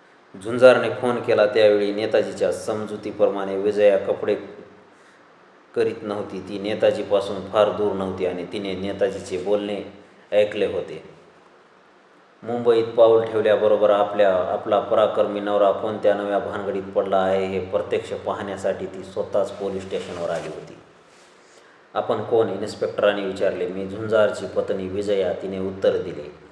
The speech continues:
"त्याच्यावर काय आरोप आहे हे मला प्रथम सांगा." "आरोप कसला?" "आगगाडीच्या गर्दीत त्यांनी धक्का मारला अशी समजूत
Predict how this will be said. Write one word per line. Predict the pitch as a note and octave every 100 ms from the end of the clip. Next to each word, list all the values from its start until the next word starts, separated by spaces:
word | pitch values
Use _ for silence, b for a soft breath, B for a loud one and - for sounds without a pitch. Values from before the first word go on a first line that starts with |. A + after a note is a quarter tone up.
| B B B -
"त्याच्यावर | G#2 G#2+ F#2+
काय | - A2 G#2+
आरोप | G#2 G#2 F#2+
आहे | G2 G2+
हे | F#2+
मला | F#2 F#2
प्रथम | F2 G2 F#2+ G#2+ F2+
सांगा." | F#2 E2 D#2 D#2 G#2
"आरोप | A#2 - G#2+
कसला?" | - F2+ E2 - - B B B -
"आगगाडीच्या | A2 A2 G#2+ G2+ - F#2
गर्दीत | G2+ G#2 G2+ -
त्यांनी | G#2 F#2+
धक्का | F#2+ G#2 - G2+
मारला | G2 F#2+ F2+
अशी | F2+ F#2+
समजूत | F2 G#2 G2+ F#2+